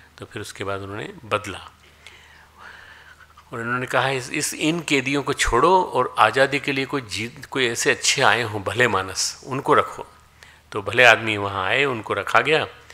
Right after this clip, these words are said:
तो जो बुरे आदमी थे, उनका मन वहाँ पर बेचैन होता था, अच्छे आदमी का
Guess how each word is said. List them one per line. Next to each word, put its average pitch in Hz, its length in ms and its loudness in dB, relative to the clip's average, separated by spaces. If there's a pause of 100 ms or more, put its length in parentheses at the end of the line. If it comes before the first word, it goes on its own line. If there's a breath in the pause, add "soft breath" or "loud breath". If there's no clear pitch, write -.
(260 loud breath)
तो 107 100 -12
जो 98 420 -6 (500 soft breath)
बुरे 117 200 2
आदमी 123 280 6
थे, 131 140 -4
उनका 107 220 -4
मन 101 160 -6
वहाँ 98 160 -8
पर 95 140 -8
बेचैन 98 320 -2
होता 139 240 -4
था, 123 140 -6
अच्छे - 400 -2
आदमी 107 260 0
का 135 180 -2